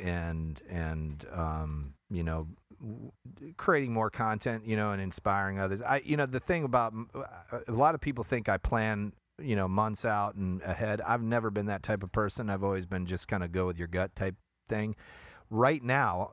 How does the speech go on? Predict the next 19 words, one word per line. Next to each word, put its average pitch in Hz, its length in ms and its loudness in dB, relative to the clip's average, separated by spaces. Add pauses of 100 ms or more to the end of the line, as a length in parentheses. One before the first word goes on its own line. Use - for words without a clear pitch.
(160)
building 131 340 4
out 120 160 4
my 104 140 2
new 98 160 0
shop 90 360 0
has 85 120 -6
been 87 320 -2 (180)
primar-, 98 460 0
my 87 160 2
primary 90 640 0
focus. - 580 -4
You 85 60 -2
know, 80 140 0
the 78 100 -4
studio 107 540 0
and 90 100 -4
workshop 87 480 -2
has 76 120 -8
been, 80 360 -4